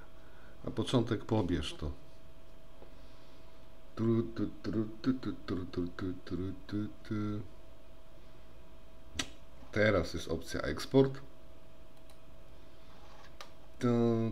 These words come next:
tu, tu, tu, tu. Okej. Powinno to być w blenderku naszym, tak? Mamy parę kamyków, tak?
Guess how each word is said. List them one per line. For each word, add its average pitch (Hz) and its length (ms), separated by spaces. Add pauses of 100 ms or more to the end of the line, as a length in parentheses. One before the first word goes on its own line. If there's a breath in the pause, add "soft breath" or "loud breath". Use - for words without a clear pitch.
tu, - 100
tu, - 260
tu, 85 140
tu. - 220 (1900)
Okej. 117 320 (2250 loud breath)
Powinno 120 480
to 127 140
być 131 260
w - 20
blenderku 143 800
naszym, 92 400
tak? 135 200 (1080 loud breath)
Mamy 110 380
parę 90 260
kamyków, 92 680
tak? 113 360